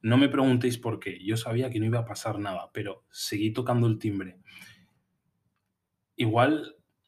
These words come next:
n-, no sé si estuve quince minutos, veinte, diez, cinco, no sé, para mí fueron muy largos. Igual fue muy poco.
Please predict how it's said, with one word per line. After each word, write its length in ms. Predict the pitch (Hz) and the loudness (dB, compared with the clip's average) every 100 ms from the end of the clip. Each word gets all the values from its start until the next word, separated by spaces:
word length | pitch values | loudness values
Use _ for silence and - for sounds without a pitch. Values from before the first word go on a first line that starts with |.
| _ | _
n-, 120 | 131 135 | -10 -6
no 200 | 135 139 | -2 -2
sé 160 | 165 180 | 0 0
si 100 | 165 | -2
estuve 320 | - 151 139 | 0 0 0
quince 340 | - 143 139 | 2 2 2
minutos, 520 | 127 131 143 156 123 | 2 4 2 0 0
veinte, 720 | 120 147 151 151 151 147 - _ _ _ _ _ _ _ _ | 2 4 2 0 0 -2 -10 _ _ _ _ _ _ _ _
diez, 380 | 120 127 139 135 | 0 2 2 0
cinco, 640 | 131 139 135 139 139 - _ _ _ _ _ _ _ _ _ _ _ _ _ _ _ _ _ _ _ | -2 -2 0 -2 -2 -8 _ _ _ _ _ _ _ _ _ _ _ _ _ _ _ _ _ _ _
no 300 | - 143 120 | -6 0 0
sé, 180 | 113 98 | 0 -4
para 260 | 92 110 110 | -2 2 4
mí 320 | 117 139 139 | 4 4 0
fueron 580 | - 131 135 147 147 - | -2 2 4 4 2 0
muy 260 | 131 131 127 | 4 6 8
largos. 560 | 107 98 90 - - - | 6 4 -4 -12 -10 -4
Igual 340 | 113 117 131 | 0 0 0
fue 280 | - 139 139 | -2 0 4
muy 260 | 127 123 | 6 6
poco. 520 | 117 107 - 92 92 | 4 0 -4 -10 -14